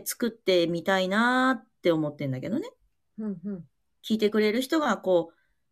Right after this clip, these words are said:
Speaker 1: 想像したり、自分に当てはめたり、この言葉どういう意味だろうと、この音どういう意味だろうってこう、あんま意味ない歌詞に見えるけど、どういうことだろうとか、そういうところも残したような曲作りができたらいいなと思うけどね。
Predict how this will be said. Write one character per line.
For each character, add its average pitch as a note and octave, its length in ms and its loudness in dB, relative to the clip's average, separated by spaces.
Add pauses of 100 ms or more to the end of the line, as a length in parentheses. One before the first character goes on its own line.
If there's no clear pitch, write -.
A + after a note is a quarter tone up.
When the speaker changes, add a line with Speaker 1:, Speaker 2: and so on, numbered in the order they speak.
(380)
Speaker 1:
想 F#3+ 260 2
像 F3+ 200 4
し F3+ 80 -8
た - 80 -8
り、 C3+ 340 -4
自 E3 120 -2
分 F3 160 0
に F3 80 0
当 E3 100 0
て E3+ 100 -4
は F#3+ 80 -2
め E3+ 140 -4
た D3+ 140 -2
り、 C3+ 260 -2 (240)
こ - 160 -2
の B3+ 120 2
言 C4+ 200 -2
葉 B3+ 100 0
ど B3 120 2
う D4 80 4
い - 20 4
う C#4 40 4
意 B3+ 40 4
味 G#3+ 100 2
だ F3 120 0
ろ D#3 120 0
う D3 40 -6
と、 D#3 100 -6
こ - 160 -2
の C#4+ 140 4
音 D#4 180 0
ど D4 140 0
う C#4+ 40 6
い B3+ 40 2
う A3+ 60 2
意 - 20 2
味 G#3 100 0
だ F3 140 -2
ろ D#3+ 100 0
う D#3 80 -6
っ - 20 -16
て - 140 -8
こ C#3 340 -6
う、 - 40 -20 (240)
あ A#3+ 140 4
ん C4+ 80 4
ま C#4 120 4
意 D#4 100 4
味 D4+ 120 4
な A#3 120 4
い G#3 40 2
歌 G#3 160 -2
詞 G#3 160 -4
に F#3 60 -2
見 F3+ 180 0
え F3+ 40 4
る E3+ 120 2
け E3 100 2
ど、 D3 240 -2 (140)
ど G3+ 120 2
う B3 60 2
い C4 60 0
う C4 40 0
こ A#3 120 -2
と G#3 100 2
だ F3+ 160 4
ろ D3 120 0
う C#3 80 -4
と G#3+ 100 -6
か、 B3+ 240 0 (560)
そ F#4 240 0
う - 20 4
い G4+ 40 4
う - 20 -4
と G#4 100 0
こ G4+ 140 2
ろ A4 100 2
も F4+ 140 2
残 A3 280 2
し C4 80 -2
た A3+ 60 -2
よ G3 100 2
う - 40 -2
な D#3+ 140 0
曲 F#3 280 -4
作 F#3 240 -2
り D#3+ 340 0
が D#3 140 -2
で D#3 140 0
き - 80 -12
た D#3 100 -8
ら D#3 80 -4
い G#3 120 2
い - 20 2
な E4+ 160 2
と A3+ 100 -2
思 E3 180 -2
う - 40 -6
け D3 80 -12
ど G3 80 -2
ね。 D#4 200 -4